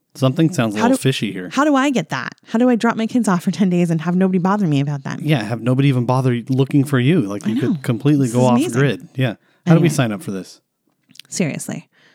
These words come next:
Speaker 2: Well, during the initial investigation, police found that Fiona had not visited any doctor's offices nearby,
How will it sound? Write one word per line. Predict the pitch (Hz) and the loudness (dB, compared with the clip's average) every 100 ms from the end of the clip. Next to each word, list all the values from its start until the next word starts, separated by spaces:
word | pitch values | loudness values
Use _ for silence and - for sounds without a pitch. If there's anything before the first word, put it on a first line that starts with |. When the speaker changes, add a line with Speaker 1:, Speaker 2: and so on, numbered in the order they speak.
| _ _ _ _ _ - | _ _ _ _ _ -2
Speaker 2:
Well, | 214 | 0
during | 226 233 | 2 2
the | 226 | 4
initial | 202 196 190 | 4 4 2
investigation, | 185 165 - 160 156 - 156 | 2 0 -2 -2 -2 -2 -4
police | - 170 160 | -2 -2 -2
found | - 160 160 | -2 -2 -2
that | 160 | -4
Fiona | - 165 160 156 | -2 0 0 0
had | 156 156 | -2 -2
not | 156 185 | -4 -4
visited | 180 185 180 180 | -2 0 2 2
any | 165 160 151 | 2 0 0
doctor's | 160 160 156 151 | -4 -4 -4 -2
offices | 147 156 165 160 190 - _ _ 202 | -2 -2 -2 -2 -4 -12 _ _ 0
nearby, | 208 185 165 160 | 2 2 2 0